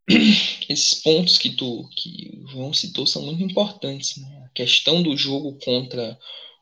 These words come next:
o, o Norwich, que foi o primeiro tempo que a gente fez um excelente primeiro tempo, né?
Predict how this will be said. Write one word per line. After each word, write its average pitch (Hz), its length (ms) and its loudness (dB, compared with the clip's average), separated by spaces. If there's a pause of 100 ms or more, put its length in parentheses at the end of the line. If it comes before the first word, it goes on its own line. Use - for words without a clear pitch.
(140)
o, 120 520 -4
o 123 120 -6
Norwich, 123 680 4
que - 100 -4
foi 127 460 -4
o - 60 -10
primeiro 127 440 0
tempo 127 200 -2
que - 80 0
a 120 60 2
gente 135 200 -2
fez - 540 -2 (300)
um 139 140 -16
excelente 135 460 -2
primeiro 156 320 0
tempo, - 400 0
né? 160 160 -8